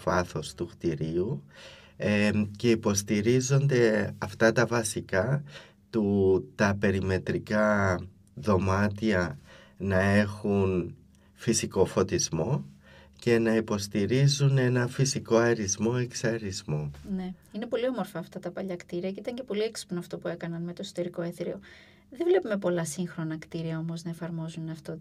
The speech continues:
Speaker 2: αυτή την, ε, μέθοδο. Γιατί γίνεται αυτό;
Speaker 1: Ίσως είναι, το έθριο είναι, ε, ανήκει στο δημόσιο χώρο, θα λέγαμε σε εισ-, σε εισαγωγικά,
Speaker 2: Μμμ.
Speaker 1: οπότε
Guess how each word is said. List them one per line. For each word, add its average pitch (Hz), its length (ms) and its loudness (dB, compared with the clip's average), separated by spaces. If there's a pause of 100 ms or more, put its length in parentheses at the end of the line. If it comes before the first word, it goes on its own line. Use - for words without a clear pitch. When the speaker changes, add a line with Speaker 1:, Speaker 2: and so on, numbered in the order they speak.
Speaker 2:
αυτή 165 260 -10
την, 160 360 -8
ε, 147 280 -10
μέθοδο. 151 540 -6 (180)
Γιατί 208 280 -12
γίνεται 175 360 -4
αυτό; 160 320 -10 (800)
Speaker 1:
Ίσως 127 500 0
είναι, 135 840 6
το 101 140 2
έθριο 127 600 4
είναι, 131 400 2 (1080)
ε, 104 460 2
ανήκει 107 640 0
στο 139 220 0
δημόσιο 117 560 0
χώρο, 95 560 2
θα 82 160 0
λέγαμε 82 440 2
σε 73 160 -4
εισ-, 73 300 -10
σε - 220 -6
εισαγωγικά, 85 800 -2
Speaker 2:
Μμμ. 113 60 2
Speaker 1:
οπότε 117 560 2